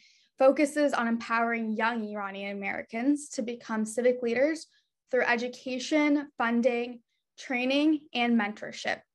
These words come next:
Um, so these opportunities support young Iranian American high schoolers, college students, and recent graduates to make a positive impact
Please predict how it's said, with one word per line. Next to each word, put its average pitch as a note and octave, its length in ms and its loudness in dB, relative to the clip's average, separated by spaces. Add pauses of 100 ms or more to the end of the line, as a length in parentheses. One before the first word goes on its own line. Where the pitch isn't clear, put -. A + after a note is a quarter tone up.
(1080)
Um, A3 380 4 (720)
so D4 160 -2
these E4 180 4
opportunities C#4+ 1040 -2 (100)
support C#4 680 2
young B3+ 200 2
Iranian B3 460 0
American A3+ 520 -4
high A3+ 220 -4
schoolers, C#4+ 600 4 (400)
college A#3 320 0
students, A#3 460 -4
and A#3 140 0
recent C#4 400 0
graduates A3 720 -4
to - 180 -2
make A#3 140 0
a A3+ 40 -6
positive A3+ 540 -2
impact A3+ 480 -6